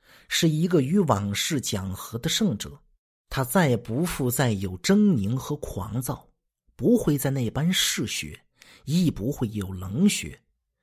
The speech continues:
他就像一个窥破了武学圣道的武士，明白了生与死的奥妙，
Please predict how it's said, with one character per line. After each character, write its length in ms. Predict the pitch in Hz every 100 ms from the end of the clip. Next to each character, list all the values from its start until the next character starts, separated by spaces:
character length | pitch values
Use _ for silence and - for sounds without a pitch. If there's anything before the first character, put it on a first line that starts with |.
| _ _
他 120 | -
就 160 | 196 226
像 220 | 220 185
一 160 | 131 185
个 260 | 190 123 - - _
窥 260 | - 269
破 240 | 208 - 196
了 120 | 143
武 260 | 110 104 107
学 240 | - 160
圣 260 | - 220 170
道 220 | 190 156
的 80 | 104
武 300 | 98 95 92
士， 360 | - 175 - _ _ _ _
明 320 | 107 110 160
白 200 | 165 123
了 120 | 101
生 280 | 92 - 202
与 200 | 147 175
死 200 | 208 -
的 120 | 85
奥 200 | 87 156 104
妙， 320 | 110 135